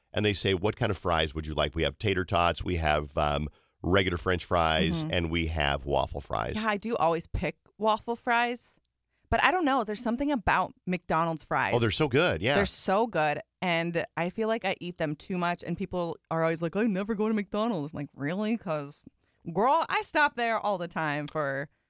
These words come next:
Speaker 2: French fries.
Speaker 1: Do you get ketchup with your fries?
Speaker 2: No, I don't
Speaker 1: They
Speaker 2: like
Speaker 1: don't need it.
Speaker 2: ketchup.
Speaker 1: They don't, they, yeah. You don't like
Speaker 2: No.
Speaker 1: ketchup at all?
Speaker 2: No, not really. I don't like that ketchup is cold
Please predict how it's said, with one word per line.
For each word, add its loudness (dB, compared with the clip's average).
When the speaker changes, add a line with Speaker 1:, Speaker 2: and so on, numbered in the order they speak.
Speaker 2:
French -2
fries. -4
Speaker 1:
Do 2
you 2
get 2
ketchup 2
with 0
your 0
fries? 0
Speaker 2:
No, 0
I 2
don't 0
Speaker 1:
They 8
Speaker 2:
like 8
Speaker 1:
don't 0
need 6
it. 4
Speaker 2:
ketchup. 2
Speaker 1:
They 2
don't, 0
they, 2
yeah. 2
You 2
don't 6
like 4
Speaker 2:
No. 0
Speaker 1:
ketchup 0
at 2
all? 4
Speaker 2:
No, 6
not 2
really. 0
I 0
don't 0
like -2
that 0
ketchup -4
is -4
cold 0